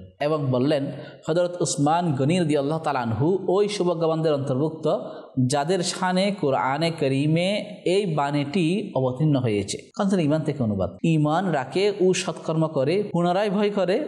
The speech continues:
ও সৎভাবে থাকে, আর আল্লাহ সৎকর্ম পরায়ণদের ভালোবাসেন। সুবহানাল্লাহ। সূরা মাইদা সপ্তম পারা আয়াত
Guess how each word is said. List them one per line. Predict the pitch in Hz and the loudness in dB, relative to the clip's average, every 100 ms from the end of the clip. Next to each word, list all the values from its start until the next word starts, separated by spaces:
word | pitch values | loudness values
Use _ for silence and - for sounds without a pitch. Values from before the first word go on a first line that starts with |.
| - | 0
ও | 214 214 | 0 0
সৎভাবে | - - 214 185 175 147 | -4 -4 -4 0 0 0
থাকে, | 135 139 135 98 - - - _ - | -2 -4 -4 -6 -8 -18 -20 _ -4
আর | 110 127 - - - | -2 -2 -4 -8 -6
আল্লাহ | 120 113 117 156 | -2 0 0 -2
সৎকর্ম | 165 - 156 - 151 139 | -2 -6 -6 -4 -4 0
পরায়ণদের | 131 113 113 107 151 147 | 0 0 0 0 0 0
ভালোবাসেন। | 113 104 98 - 127 - _ _ | 0 0 -2 -4 -12 -18 _ _
সুবহানাল্লাহ। | - 107 95 104 98 92 92 - _ | -12 -10 -6 -2 -2 -4 -8 -14 _
সূরা | - 147 135 | -6 -2 0
মাইদা | 120 107 107 131 175 - - | 0 0 0 -2 -4 -14 -12
সপ্তম | - - 156 - 196 127 | -10 -8 -10 -4 -4 -2
পারা | 120 131 | -2 0
আয়াত | 180 123 | -2 -4